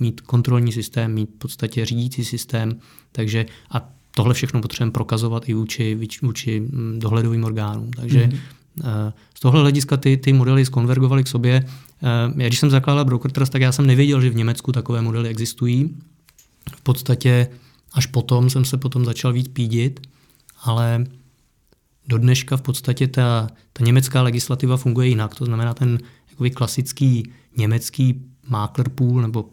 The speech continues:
Speaker 1: pool, tak, eh, eh, nezodpovídá přímo za ty, za ty makléře, za ty, za ty,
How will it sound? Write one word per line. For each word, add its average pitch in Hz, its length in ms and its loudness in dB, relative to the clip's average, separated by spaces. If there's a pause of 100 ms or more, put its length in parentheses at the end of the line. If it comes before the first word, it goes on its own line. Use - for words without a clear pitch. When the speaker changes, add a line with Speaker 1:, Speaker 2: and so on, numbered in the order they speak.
(200)
Speaker 1:
pool, 123 380 0 (400)
tak, - 340 -6
eh, 123 60 0 (1400)
eh, 151 40 -10 (460)
nezodpovídá 127 880 2
přímo 117 460 0
za 113 120 -2
ty, 117 220 -2
za 113 100 -6
ty 123 120 -2
makléře, 117 560 -2
za 110 100 -8
ty, 117 180 -6
za 117 60 -8
ty, 113 300 -6